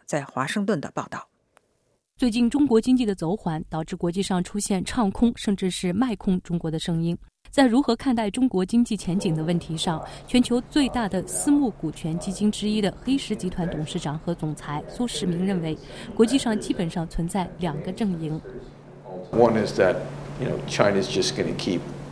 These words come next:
Speaker 3: you know, sort of lowering its growth rate.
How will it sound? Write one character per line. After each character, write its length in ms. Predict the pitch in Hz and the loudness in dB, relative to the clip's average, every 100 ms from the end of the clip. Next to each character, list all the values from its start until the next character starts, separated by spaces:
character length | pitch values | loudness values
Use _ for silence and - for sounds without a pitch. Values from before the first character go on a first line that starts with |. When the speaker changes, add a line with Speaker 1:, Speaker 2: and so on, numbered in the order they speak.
| - - 98 | -14 -10 -6
Speaker 3:
you 80 | |
know, 140 | 85 69 | -4 -4
sort 220 | - 87 | -2 -2
of 180 | 76 92 | 0 6
lowering 560 | 104 107 104 98 90 | 8 10 10 6 4
its 160 | 92 - | 0 -2
growth 360 | - 123 123 120 | 8 10 10 6
rate. 280 | 107 98 | 4 4